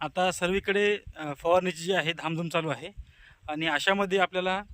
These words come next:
अ, सोयाबीन पिकावर कोणती फवारणी घ्यायची आहे ह्याच्याविषयी मी आज बोलणार आहे.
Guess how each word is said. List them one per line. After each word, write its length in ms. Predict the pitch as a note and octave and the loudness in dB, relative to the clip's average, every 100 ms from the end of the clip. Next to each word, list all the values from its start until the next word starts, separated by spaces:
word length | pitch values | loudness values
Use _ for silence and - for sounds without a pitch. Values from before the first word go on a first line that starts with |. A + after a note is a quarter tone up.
| - - - - - | -18 -20 -20 -20 -12
अ, 180 | D3 - | -10 -6
सोयाबीन 320 | E3 E3+ F#3+ | 0 0 0
पिकावर 400 | F#3 F#3 F3 A#2+ | 0 2 2 0
कोणती 340 | - D#3+ D#3+ | -8 -8 -6
फवारणी 300 | - E3 D#3+ | 0 2 2
घ्यायची 280 | D#3 D#3 C#3 | 2 0 0
आहे 100 | A#2 | -8
ह्याच्याविषयी 680 | A2 C3 D#3 C#3 C3+ D#3 D3 | -10 -6 -4 -4 -6 -4 -2
मी 120 | C#3+ | -2
आज 100 | C3+ | -2
बोलणार 260 | C3 D3 C#3+ | -2 0 0
आहे. 160 | C#3 | -4